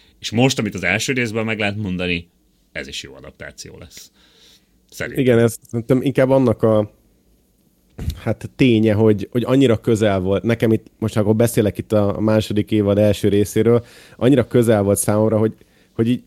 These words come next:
Speaker 2: szinte a cutscene-t láttam
Speaker 1: Igen.
Speaker 2: I R L. Tehát, hogy, hogy, hogy így benn van a fejemben, hogy hogyan táncol Dina Ellivel,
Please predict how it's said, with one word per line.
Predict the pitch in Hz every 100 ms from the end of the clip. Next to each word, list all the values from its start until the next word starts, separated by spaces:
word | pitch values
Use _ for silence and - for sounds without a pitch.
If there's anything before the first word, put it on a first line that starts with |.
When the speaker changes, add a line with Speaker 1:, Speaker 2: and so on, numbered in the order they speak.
| _
Speaker 2:
szinte | - 151 147
a | 131
cutscene-t | - 123 - - 92 92
láttam | 95 90 - 92 92 98 _ -
Speaker 1:
Igen. | 117 101 95
Speaker 2:
I |
R | 87 87
L. |
Tehát, | 110 107
hogy, | 127 120
hogy, | 135 - _ _
hogy | 135 135
így | 135 - - 117
benn | 147 135
van | 120
a | 107
fejemben, | - 120 117 110 110
hogy | 107
hogyan | - 113 104 98 92
táncol | 117 110 104 107 98 95
Dina | 104 110 104 92 92
Ellivel, | 120 131 120 117 113